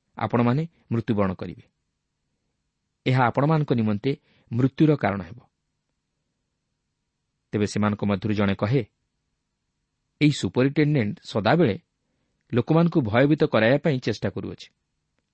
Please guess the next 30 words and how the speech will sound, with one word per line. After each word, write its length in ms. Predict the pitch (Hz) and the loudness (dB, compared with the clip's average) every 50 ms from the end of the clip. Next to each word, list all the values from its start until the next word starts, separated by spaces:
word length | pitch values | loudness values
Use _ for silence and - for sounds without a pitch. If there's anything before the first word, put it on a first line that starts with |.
| _ _ _ _ _ _ _ _ _ _ - | _ _ _ _ _ _ _ _ _ _ -4
ମୁଁ 80 | 117 113 | -4 -2
ବିଶ୍ୱାସ 340 | 107 113 - - 131 127 - | -2 -2 0 0 -2 0 2
କରେ 140 | - 127 135 | 0 2 4
ନାହିଁ 260 | 156 170 151 113 - _ _ _ _ _ - | 4 2 2 0 -2 _ _ _ _ _ -4
ଯେ 80 | 117 113 | -4 0
ଯଦି 260 | 117 117 113 131 165 | 2 2 4 4 4
ମୁଁ 260 | 165 139 113 120 190 _ _ _ - - | 4 4 2 0 -4 _ _ _ -2 0
ଏଇ 120 | 127 120 | 0 0
ଗୃହ 240 | 104 117 117 120 147 165 | 0 0 -2 2 4 4
ଉପରିସ୍ଥ 480 | 151 117 - - 120 131 123 - - 143 | 4 2 2 0 0 0 0 -2 -4 -6
ଛାତର 480 | - - 107 104 - - 123 127 135 | -4 -4 -6 -6 -2 -2 0 0 0
ବାହାରକୁ 380 | 120 101 98 95 113 123 123 131 | 0 0 -2 -2 -2 -4 -4 -2
ଚାଲିଯିବି, 460 | - 110 101 104 131 160 156 120 - _ - - - _ _ _ - | -2 0 0 0 -2 -2 -4 -4 -4 _ -14 -20 -20 _ _ _ -2
ତାହେଲେ 200 | 151 160 175 190 | 2 4 4 6
ମୁଁ 120 | 190 180 | 6 4
ମୃତ୍ୟୁବରଣ 480 | 156 127 113 - - 139 123 120 113 104 | 4 2 0 2 2 2 4 4 2 2
କରିବି।" 300 | - - 95 - - - _ _ _ _ _ _ _ _ _ _ _ _ _ _ _ _ _ _ _ _ _ - | -2 -4 -10 -10 -12 -16 _ _ _ _ _ _ _ _ _ _ _ _ _ _ _ _ _ _ _ _ _ -2
ତେଣୁକରି 380 | 123 120 123 - 113 120 156 - _ _ _ _ | 2 2 2 2 0 -2 -2 -6 _ _ _ _
ସେ 140 | - - 107 | -8 -6 -2
ଜାଣି 220 | 98 101 98 123 139 | 0 2 2 2 2
ଜାଣି 280 | 143 101 95 131 170 _ _ _ _ _ _ _ _ _ _ | 2 0 -2 -4 -8 _ _ _ _ _ _ _ _ _ _
ସେହି 180 | - 110 104 | -4 -4 -4
ଗୃହ 200 | 98 101 117 123 127 117 | -2 0 2 2 2 2
ଉପରିସ୍ଥ 360 | 107 - 110 107 - - 117 | 2 0 -2 -2 -2 -4 -8
ଛାତର 420 | 104 - 104 98 - 113 107 110 | -6 -4 -6 -6 -4 -4 -4 -4
ଧାରକୁ 340 | 95 90 98 98 104 110 127 | -4 -4 -4 -4 -4 -4 -2
ଯାଇ 240 | 120 98 95 - - _ _ _ _ _ _ _ _ _ _ _ _ - | -2 -2 -4 -4 -8 _ _ _ _ _ _ _ _ _ _ _ _ -2
ପଦାକୁ 520 | 110 117 101 131 139 139 - - 147 175 _ - | -2 2 2 2 0 2 0 -6 -8 -8 _ -6
ଡେଇଁ 200 | 104 104 104 104 | -2 -2 0 0
ପଡ଼ିଲା 260 | 127 135 147 180 | 0 -2 -2 -4